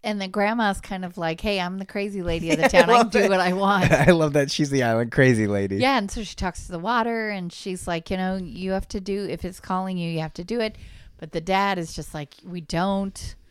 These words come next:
Speaker 2: Yeah.
Speaker 1: You know, and the mom is like, "Well, you kinda gotta listen, but your heart is in the water."
Speaker 2: Yeah.
Speaker 1: So basically, they find out that Maui has this,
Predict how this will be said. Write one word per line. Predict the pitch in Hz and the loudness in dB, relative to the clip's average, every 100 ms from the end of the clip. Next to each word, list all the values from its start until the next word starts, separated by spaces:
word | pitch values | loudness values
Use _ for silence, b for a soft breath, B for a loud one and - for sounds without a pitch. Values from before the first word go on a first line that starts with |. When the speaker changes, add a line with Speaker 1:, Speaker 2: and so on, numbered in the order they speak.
| - | -2
Speaker 2:
Yeah. | 123 101 - - | 2 2 -2 -14
Speaker 1:
You | - | -6
know, | 175 | -6
and | 160 | -4
the | 160 | -2
mom | 160 165 170 | 0 0 0
is | 165 | -4
like, | 160 156 | -6 -4
"Well, | 220 208 | -4 -2
you | 202 | -4
kinda | 190 170 165 | -4 -4 -4
gotta | 156 151 | -6 -4
listen, | 180 180 - 175 170 | -4 -4 -4 -6 -4
but | 165 143 | -6 -6
your | - 170 151 | -8 -6 -2
heart | 165 160 | -2 -2
is | 160 156 | -4 -6
in | 151 | -6
the | 147 | -6
water." | 147 180 180 170 | -4 -2 -2 0
Speaker 2:
Yeah. | 101 - b b b | 0 -2 b b b
Speaker 1:
So | - 226 | -6 0
basically, | 233 254 285 254 254 | 2 0 -4 -4 -4
they | 226 202 | -2 -2
find | 202 196 196 | -2 -2 2
out | 185 180 | 2 2
that | 175 | -2
Maui | 160 165 170 185 | 0 0 0 2
has | 185 165 | 0 -2
this, | - 165 - | -4 -8 -8